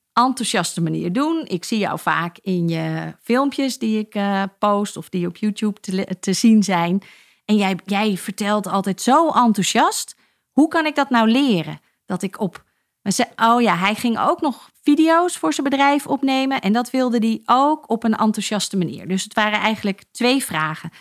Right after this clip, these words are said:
Niet zo overheersend en stevig, maar toegankelijk en enthousiast. Dat wilde hij zijn.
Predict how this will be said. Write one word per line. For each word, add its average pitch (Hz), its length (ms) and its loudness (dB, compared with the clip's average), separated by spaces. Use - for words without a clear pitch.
Niet 269 380 6
zo 220 520 2
overheersend 202 840 0
en 170 100 -4
stevig, 208 840 0
maar 170 580 -2
toegankelijk 202 1000 -2
en 180 180 -2
enthousiast. - 840 -6
Dat 226 200 0
wilde 180 280 -2
hij 185 140 0
zijn. 175 480 0